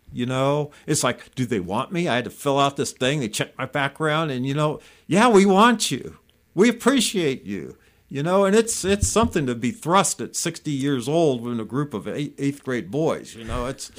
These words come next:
<laughs> but man, you get something out of it, you know, and, uh, um, my family life's going good. I've had some, some restored relations with my daughter. She's bought a house just around the corner.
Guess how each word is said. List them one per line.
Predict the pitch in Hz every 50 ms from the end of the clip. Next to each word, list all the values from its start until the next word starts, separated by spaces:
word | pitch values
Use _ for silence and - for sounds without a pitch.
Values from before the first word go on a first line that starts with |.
| - - - - - - - - -
<laughs> | - - 139 139 - 185 147 - - _ - - - - - -
but | - 143 - -
man, | 156 151 170 185 196 196 180 151
you | 131 123
get | 131 165 160 165
something | - 156 139 117 - - 110 104
out | 123 151 170 170 151 139
of | 120 101 98
it, | 82 71 - - -
you | 104 107
know, | 101 104 101 110 123 127 123 113 95
and, | 87 90 90 87 92 95 107
uh, | 107 98 101 101 95 87 82 71 - - - -
um, | 147 110 104 98 98 87 82 - - _ _ _ _ _ _ _ _ _ _ _ _ _ _ _ _ _ _ _ _ _ _ _ _ _ _ _ _ _ _ _ _ _ _ _ _ _ _ -
my | -
family | - - 151 151 160 165 165 170
life's | 165 151 151 151 156 151 151 - -
going | 165 160 151 147 143
good. | 143 143 156 156 151
I've | 143 135 131 113
had | 131 135 135 131 131
some, | - - 139 127 123 123 127 120 - -
some | - - 120 110 110 113 113 104 98 143
restored | 135 117 - - - 147 156 156 151 131
relations | 135 127 123 131 139 139 - - 156 139 - -
with | 135 113 -
my | 120 110
daughter. | 104 95 120 120 127 139 151 151 156 151 143
She's | 147 - 113 95 -
bought | - 113 117 110
a | 95
house | 90 117 123 131 139 135 - -
just | - - 131 - -
around | 120 131 131 135 131 117
the | 104
corner. | - - - 139 147 156 156 160 156 156 151